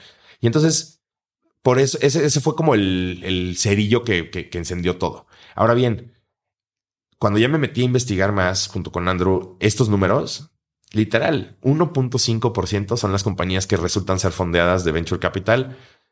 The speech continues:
Pregúntale a Sequoia, o sea, son las mismas, esta-, estadísticamente es exactamente igual.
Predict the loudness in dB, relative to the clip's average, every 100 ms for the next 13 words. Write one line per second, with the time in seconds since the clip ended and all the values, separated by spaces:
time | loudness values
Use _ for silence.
0 | _ _ _ _ -8 0 0 2 0 2
1 | 2 0 -2 2 2 4 4 2 -2 -4
2 | 0 2 4 4 2 2 0 -2 -4 0
3 | 0 0 -2 -2 -2 -4 -4 -4 -2 -4
4 | -4 0 0 0